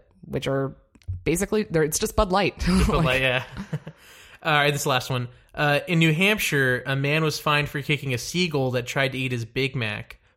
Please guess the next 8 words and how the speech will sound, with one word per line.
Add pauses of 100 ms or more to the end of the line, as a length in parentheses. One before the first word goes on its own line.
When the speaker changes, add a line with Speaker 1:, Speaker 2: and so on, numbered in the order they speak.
Speaker 2:
but
enough
about
Donald
Trump. (920)
Speaker 1:
It's
very
good.